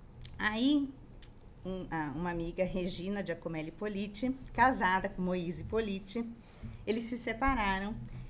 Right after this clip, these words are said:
e o Moise, é, super correto, deu um recurso pra Regina e ele tomava conta desse recurso. Em determinado momento, ele passou a não, não tomar mais conta, é, sabiamente,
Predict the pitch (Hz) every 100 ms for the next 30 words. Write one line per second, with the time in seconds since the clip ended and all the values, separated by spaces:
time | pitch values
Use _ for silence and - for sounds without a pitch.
0 | - 214 262 277 285 233 202 202 208 262
1 | 302 - - 190 180 170 - 226 226 196
2 | 185 - 196 190 190 208 226 226 220 226
3 | - - - - - - - - 170 190
4 | 196 185 175 147 - 196 240 277 247 269
5 | 294 339 - - - - - - - -
6 | - - 226 233 247 262 254 262 302 -
7 | 269 311 262 262 311 302 208 202 226 254
8 | 208 185 175 214 240 294 302 285 339 -
9 | - - 254 214 190 185 185 - - -
10 | - - 180 185 180 160 160 196 - 226
11 | 233 269 302 - - - - - - -
12 | - 175 175 170 160 156 156 - 196 165
13 | 185 220 226 247 262 320